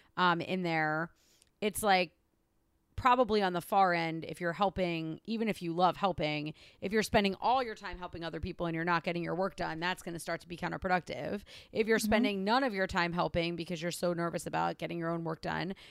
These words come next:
Speaker 1: probably people are gonna think that you aren't a very good ti-, team player. So it might also be good to say, "Okay, well, I'm aware of my natural orientation and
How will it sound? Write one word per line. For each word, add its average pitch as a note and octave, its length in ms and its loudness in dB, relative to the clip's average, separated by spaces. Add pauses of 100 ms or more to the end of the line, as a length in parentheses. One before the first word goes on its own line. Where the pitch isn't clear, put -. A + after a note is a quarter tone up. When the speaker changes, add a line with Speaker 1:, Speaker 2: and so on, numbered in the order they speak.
(100)
Speaker 1:
probably G3 320 4
people F#3+ 220 -2
are F3 120 4
gonna D#3+ 160 -2
think E3+ 220 -4
that C3+ 100 -4
you E3 60 -2
aren't E3 160 -2
a - 20 -10
very E3 200 2
good D#3 160 -6
ti-, - 220 -4 (140)
team F3 240 -6
player. D#3+ 520 0 (400)
So B3+ 200 2
it B3 80 2
might C4 180 4
also A#3+ 300 4
be F#3+ 100 -10
good F3 240 -2
to E3 100 -12
say, E3 280 -2
"Okay, F3 320 -2
well, E3+ 360 0
I'm F3 200 -2
aware F#3+ 320 0
of F3 80 -4
my E3+ 120 -4
natural E3+ 320 -4
orientation E3 760 -6 (360)
and F#3+ 320 2